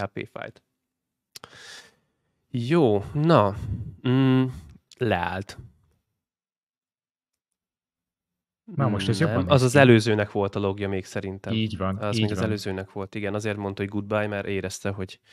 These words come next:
Speaker 2: Aha.
Speaker 1: jön az új generáció. Akkor
Speaker 2: Akkor a port forwardot szerintem megint indítsd el, és akkor megint nézzük meg.
Speaker 1: Mhm.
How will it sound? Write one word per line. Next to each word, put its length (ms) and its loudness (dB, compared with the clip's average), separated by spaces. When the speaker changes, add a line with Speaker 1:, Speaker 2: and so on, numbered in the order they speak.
Speaker 2:
Aha. 540 -6
Speaker 1:
jön 260 -2
az 120 0
új 180 0
generáció. 760 -2
Akkor 140 -6
Speaker 2:
Akkor 120 -4
a 60 0
port 280 4
forwardot 340 0
szerintem 260 -2
megint 280 2
indítsd 380 -2
el, 360 0
és 100 -12
akkor 160 -8
megint 260 -4
nézzük 360 -8
meg. 500 -8
Speaker 1:
Mhm. 220 -4